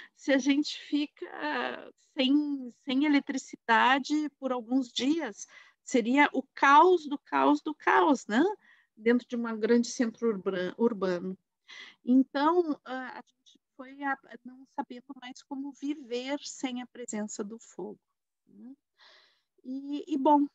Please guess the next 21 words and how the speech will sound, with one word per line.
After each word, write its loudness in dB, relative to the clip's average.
então, 0
ah, -14
esse -4
fogo 4
que -10
a -4
gente -12
aprendeu -8
a -8
se -20
relacionar, 0
ele 0
é 2
um 2
fogo -4
que -12
exige -4
bastante 2
da 4
gente, 0
né? 0